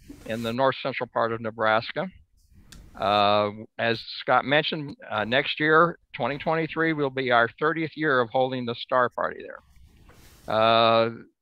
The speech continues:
you may think us sodbusters are, uh, out there in sod houses and, and old-time clothes, but, uh, that's just, just to give you that impression that we're, we're out here in the prairie.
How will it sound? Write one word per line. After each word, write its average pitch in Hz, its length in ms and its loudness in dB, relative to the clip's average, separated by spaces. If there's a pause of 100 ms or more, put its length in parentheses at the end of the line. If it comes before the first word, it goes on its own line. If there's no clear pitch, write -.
you 120 120 -6
may 160 220 4
think 170 280 4
us 156 220 4
sodbusters 175 800 2
are, 139 420 2
uh, 127 500 2 (760)
out 165 200 4
there 160 160 6
in 156 80 0
sod 170 260 4
houses 165 560 0
and, 117 220 -8 (360)
and 120 380 -14 (380)
old-time 151 460 0
clothes, 160 500 4
but, 110 240 -2
uh, 117 240 2 (640)
that's 139 280 0
just, 160 220 -6 (500)
just 160 180 -4
to 175 60 -10
give 170 180 2
you 165 80 2
that 156 120 6
impression 143 480 0
that 107 160 -4
we're, 120 320 -6
we're 120 200 -4
out 127 160 0
here 135 160 -4
in 127 80 -4
the 120 80 -8
prairie. 104 420 -2